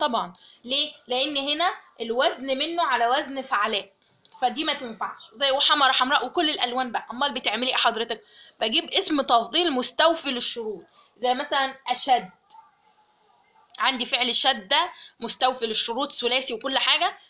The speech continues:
فجبت اسم التفضيل بتاعه أشد. وأجيب المصدر بتاع خضرة، تبقى أشد خضرة.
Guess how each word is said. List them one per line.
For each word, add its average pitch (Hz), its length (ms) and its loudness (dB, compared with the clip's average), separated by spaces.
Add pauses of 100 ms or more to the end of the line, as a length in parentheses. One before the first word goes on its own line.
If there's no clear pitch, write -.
(100)
فجبت 277 360 -4
اسم 294 260 -6
التفضيل 269 520 -4
بتاعه 294 480 2
أشد. 277 420 2 (1160)
وأجيب 320 360 2
المصدر 277 600 -2
بتاع 208 340 0
خضرة، 220 600 0 (300)
تبقى 226 360 -4
أشد 285 440 -2
خضرة. 208 560 -4